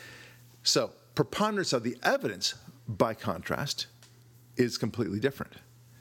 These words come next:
Preponderance simply means, and it's a fancy word of saying the weighing of the evidence. So imagine Lady Justice, right, with the scales. And if the scale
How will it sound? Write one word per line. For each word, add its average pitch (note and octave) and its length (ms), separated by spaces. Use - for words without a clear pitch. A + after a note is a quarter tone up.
Preponderance D#3+ 680
simply D#3+ 400
means, A#2 320
and A2+ 120
it's G#2+ 100
a A2+ 40
fancy B2 320
word A2 120
of G2 100
saying G#2 260
the G2+ 60
weighing G#2+ 340
of G2 100
the G#2 120
evidence. - 360
So - 140
imagine C#3 440
Lady B2 220
Justice, A2 480
right, G#2+ 160
with - 120
the G#2+ 80
scales. - 520
And C3+ 120
if B2 80
the C3+ 100
scale F#3 680